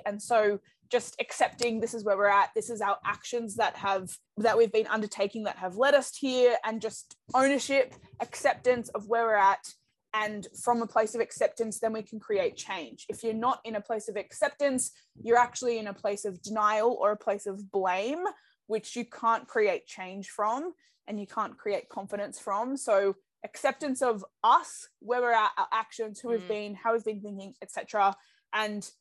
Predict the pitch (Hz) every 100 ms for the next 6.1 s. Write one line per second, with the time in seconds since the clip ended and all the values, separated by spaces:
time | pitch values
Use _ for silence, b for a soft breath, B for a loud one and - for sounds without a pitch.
0 | _ _ _ - 233 185 - 220 240 233
1 | 226 220 208 - 220 208 202 196 190 185
2 | 175 - - 202 - 202 196 196 - _
3 | 175 202 302 339 440 - - _ - 208
4 | 233 226 185 202 226 233 214 214 196 185
5 | 175 - - 202 - 202 202 190 185 165
6 | 165